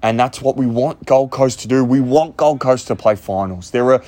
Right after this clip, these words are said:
they're a good team. They've got some good young players. They've got some good older players as well.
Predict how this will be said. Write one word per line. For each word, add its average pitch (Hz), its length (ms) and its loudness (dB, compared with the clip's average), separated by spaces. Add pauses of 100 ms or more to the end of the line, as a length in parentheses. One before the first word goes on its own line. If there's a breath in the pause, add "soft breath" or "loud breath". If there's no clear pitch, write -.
(340 loud breath)
they're 135 220 2
a 127 60 -2
good 147 360 -4
team. 139 400 -4
They've 113 200 -2
got - 220 -4
some 120 280 -6 (100)
good 156 240 0
young 143 280 -4
players. 120 600 -2 (280 loud breath)
They've 123 140 4
got 123 200 0
some 127 200 -4
good 151 240 2
older 180 380 2
players 120 520 -2
as 104 160 -10
well. 143 380 -2